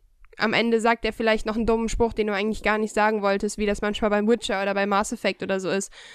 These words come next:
Aber bei, äh, Life is Strange ist es halt wirklich so, dass du quasi die Antwort auswählst und, ähm, du kannst dann die Zeit zurückdrehen und nochmal andere Optionen auswählen. Das ist manchmal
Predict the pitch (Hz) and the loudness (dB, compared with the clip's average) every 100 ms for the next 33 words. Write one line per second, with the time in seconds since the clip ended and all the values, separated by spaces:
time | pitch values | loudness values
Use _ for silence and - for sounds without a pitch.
0 | - - - 208 220 214 214 202 202 - | -20 -20 -4 0 2 4 4 4 2 0
1 | 196 202 220 220 208 220 214 208 196 202 | 2 0 0 -2 0 -2 -2 -2 -2 -6
2 | 208 202 196 208 208 - 196 196 208 196 | -6 -2 0 0 0 -2 -2 -2 0 0
3 | 196 196 - 233 240 233 - 247 240 - | 0 -2 -2 -2 -2 -2 -2 0 0 -4
4 | - - - - - 208 208 202 - - | -18 -20 -14 -8 -4 -2 -2 -4 -6 -2
5 | 196 196 196 202 - _ 233 285 285 277 | 0 0 -2 -6 -10 _ -2 0 0 -2
6 | 247 294 311 320 311 302 285 220 226 202 | 0 0 0 -4 -4 -2 -2 -2 -2 0
7 | 233 247 233 214 254 277 - 269 269 269 | 2 2 2 2 0 -2 -2 -4 0 0
8 | 247 220 240 226 - 220 214 214 | -2 -4 -2 -2 0 0 0 -2